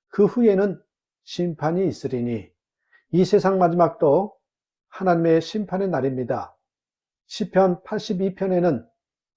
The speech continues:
하나님의 법정이 등장합니다. 팔십이 편 일 절,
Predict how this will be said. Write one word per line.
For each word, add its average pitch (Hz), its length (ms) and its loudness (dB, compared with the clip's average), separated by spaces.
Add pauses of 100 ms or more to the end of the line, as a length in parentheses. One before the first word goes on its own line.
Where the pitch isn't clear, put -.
하나님의 208 520 -2
법정이 175 680 -2
등장합니다. 143 800 -6 (880)
팔십이 165 440 -4
편 165 220 -2
일 156 220 -4
절, - 260 -6